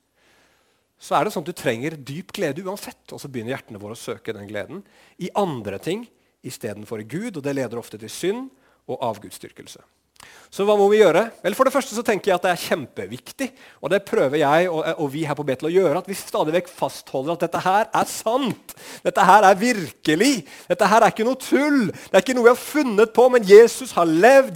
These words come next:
Jesus har dødd, Jesus har stått opp, og det Guds ord forteller oss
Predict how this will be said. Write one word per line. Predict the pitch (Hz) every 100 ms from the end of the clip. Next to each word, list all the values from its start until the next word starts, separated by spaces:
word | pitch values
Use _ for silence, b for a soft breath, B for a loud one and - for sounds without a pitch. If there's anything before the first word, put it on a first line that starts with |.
| 175
Jesus | 226 240 233
har | 202 156 131
dødd, | 233 277 247 B B 196
Jesus | 240 240 240
har | 220
stått | 208 - -
opp, | 269 277 277
og | 220
det | 208 202
Guds | 208 -
ord | 240 262
forteller | 240 233 - 226 220 247
oss | 233